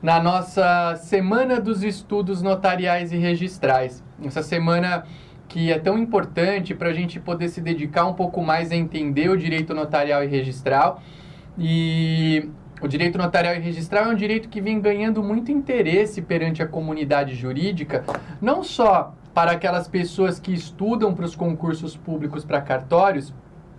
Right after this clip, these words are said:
mas também por pessoas que atuam dentro dos cartórios,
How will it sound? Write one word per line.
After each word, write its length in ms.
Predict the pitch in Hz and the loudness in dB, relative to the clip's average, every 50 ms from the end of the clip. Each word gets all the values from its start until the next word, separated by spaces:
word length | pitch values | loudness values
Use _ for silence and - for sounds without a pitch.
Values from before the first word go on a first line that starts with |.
| - - - | -14 -2 0
mas 220 | 180 190 185 190 | 0 0 0 2
também 460 | - 214 208 202 180 180 190 214 226 233 - - - - - - - - | 2 2 2 4 2 2 2 0 -2 -4 -8 -14 -18 -20 -20 -20 -8 0
por 140 | - 202 190 | 2 2 2
pessoas 560 | 196 226 226 220 - - 233 233 233 226 - | 4 4 2 2 2 2 4 4 4 4 0
que 200 | - - 233 233 | -4 -2 0 2
atuam 760 | 233 233 233 233 - - - 220 220 233 247 247 247 240 233 - - - | 2 2 0 -2 -6 -4 0 0 2 4 4 2 2 0 -4 -8 -12 -8
dentro 580 | 180 165 170 233 285 320 320 - - 233 226 202 | -4 0 2 2 2 2 0 -2 0 2 2 2
dos 220 | 170 180 170 - | 2 -2 -4 -4
cartórios, 760 | - - 160 156 156 - - 143 131 123 123 - - - - | 0 2 2 2 2 0 2 2 4 4 2 -2 -6 -12 -18